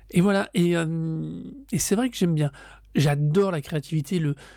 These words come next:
il a vraiment, surtout les, euh, tout dé-, le, pour moi, la première partie jusqu'à Scherzo, là, là, il y a une façon de te plonger dans l'univers musical, de te projeter, euh, sa musique, son mix, son arrangement, je sais pas comment dire, sa prod, euh, de, ça,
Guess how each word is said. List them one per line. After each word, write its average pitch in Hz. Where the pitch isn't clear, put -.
il 156
a 151
vraiment, 202
surtout 180
les, 165
euh, 151
tout -
dé-, 185
le, 147
pour 139
moi, 170
la 143
première 143
partie 156
jusqu'à -
Scherzo, 156
là, 165
là, 147
il 156
y -
a 151
une 147
façon 220
de 170
te 143
plonger 202
dans 175
l'univers 160
musical, 175
de 139
te -
projeter, 208
euh, 156
sa -
musique, 175
son -
mix, 180
son 156
arrangement, 165
je 147
sais -
pas -
comment 160
dire, 156
sa 147
prod, 220
euh, 160
de, 160
ça, 202